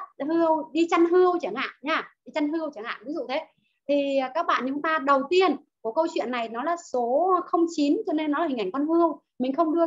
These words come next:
cái rừng thông vào đây nha. Rừng thông ấy nó ở cái, à, khúc đằng sau cơ,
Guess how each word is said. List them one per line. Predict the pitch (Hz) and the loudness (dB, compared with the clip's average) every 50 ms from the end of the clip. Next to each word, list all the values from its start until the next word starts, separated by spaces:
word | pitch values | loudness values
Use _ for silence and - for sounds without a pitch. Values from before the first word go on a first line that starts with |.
| 330 | 0
cái | 320 320 | -2 -6
rừng | 320 359 285 269 277 | -2 -2 -2 -2 -2
thông | 311 311 302 | -2 -2 -2
vào | 277 262 | -4 -2
đây | 285 302 311 311 | -2 -2 0 0
nha. | 330 330 330 320 - _ _ _ _ _ | 0 0 0 -2 -4 _ _ _ _ _
Rừng | - 220 277 277 269 | -4 -2 -2 0 0
thông | 269 330 339 330 320 330 | 2 2 0 2 2 0
ấy | 370 370 | -2 -2
nó | 233 233 233 240 | -2 -2 -2 -2
ở | 226 - 330 247 180 160 160 165 - | 0 2 2 2 2 0 -4 -6 -8
cái, | - 220 226 254 285 | -8 -8 -8 -6 -6
à, | 330 349 330 320 - | -6 -4 -6 -6 -8
khúc | 392 349 | -10 -12
đằng | 262 254 240 | -10 -12 -14
sau | - - 302 311 311 | -8 -4 -2 -2 0
cơ, | 302 330 330 285 | 2 4 4 4